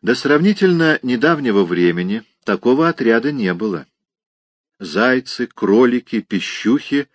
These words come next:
считались грызунами и числились в том же отряде, что и мыши, крысы, белки, бурундуки.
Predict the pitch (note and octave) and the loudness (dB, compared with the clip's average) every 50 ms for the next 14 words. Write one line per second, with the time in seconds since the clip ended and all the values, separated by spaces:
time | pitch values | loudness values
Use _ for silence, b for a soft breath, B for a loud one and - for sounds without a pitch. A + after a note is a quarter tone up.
0 | _ _ _ _ _ _ _ _ - - - - G2 - C3 C#3 C#3+ C#3+ C#3+ - | _ _ _ _ _ _ _ _ -12 -10 -8 -8 -4 -2 0 0 2 0 -2 -2
1 | - - - - C3+ C#3 B2+ C3 A2 D3 D#3 C3+ G#2 F2+ E2+ E2 D#2+ D#2+ D#2+ D#2 | -8 -14 -14 -4 0 2 2 2 2 0 -2 0 0 -2 -2 -2 -4 -8 -12 -12
2 | - _ _ _ _ _ _ _ _ _ _ _ - F#2+ F#2+ F#2+ F2+ - - - | -14 _ _ _ _ _ _ _ _ _ _ _ -6 -4 -4 -4 -4 -4 -2 -2
3 | F3 E3 - - D3+ D3 C#3+ D3 C3+ - - - - - - C3+ A#2+ G#2 F2 E2 | -2 -2 -2 0 0 2 2 2 0 -2 -6 -14 -16 -2 0 2 2 2 0 0
4 | F#2+ F#2+ F#2 - - A#2 C#3 D#3+ D#3+ D3 C#3+ - - - - F#2+ F#2 F#2 F2+ G2+ | 0 0 0 -2 0 0 2 2 2 0 -2 -8 -6 -4 -2 0 0 0 -2 -2
5 | A2+ C#3 E3+ E3+ - - - C#3+ - _ - G2+ G2+ A#2 C#3+ D#3+ - - - D#3 | 0 0 0 -2 -2 -4 -6 -8 -8 _ -4 0 2 2 2 2 0 -4 -6 -6
6 | D#3+ - _ _ _ _ _ _ - E2+ D#2+ G2+ G#2 B2 D3+ D#3+ - - - D3+ | -6 -6 _ _ _ _ _ _ -16 -6 0 2 2 4 2 0 -6 -6 -8 -8
7 | D3+ - _ _ _ _ _ - F3 G#3 B3+ C#3 C3+ C3 A#2 B2 G#2+ - - - | -8 -8 _ _ _ _ _ -6 -2 -2 0 0 -2 -4 -6 -6 -8 -8 -12 -20
8 | - G#1+ | -20 -20